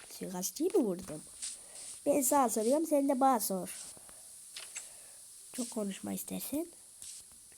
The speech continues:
Gelirim kafanı. Merhaba. Aa, ne yaptın la? Ne yaptın? Aradığımız suikastçıyı vurdun.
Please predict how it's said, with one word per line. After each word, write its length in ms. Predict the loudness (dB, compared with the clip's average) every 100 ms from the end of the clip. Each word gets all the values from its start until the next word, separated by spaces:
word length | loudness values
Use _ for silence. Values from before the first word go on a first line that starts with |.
| -6
Gelirim 360 | -2 0 0 0
kafanı. 460 | -2 -2 -2 -2 -6 -18 -20 -20 -20 -20 -20 -20 -14 -12 -12 -14 -16 -16 -18 -18 -16 -14 -16 -14 -12 -12 -14 4
Merhaba. 600 | 8 10 10 12 12 12 6 -8 -12 -16 -18 -18 -18 -16 -14 -12 -2 6
Aa, 160 | 12
ne 80 | 12
yaptın 440 | 12 12 12 12
la? 280 | 12 12 12 12 12 4 -2 -10 -4 0
Ne 60 | 0
yaptın? 440 | 0 -2 -2 0 -2 -8 -12 0 10
Aradığımız 480 | 10 12 10 8
suikastçıyı 680 | 8 8 12 10 10 8 8
vurdun. 520 | 10 8 8 4 0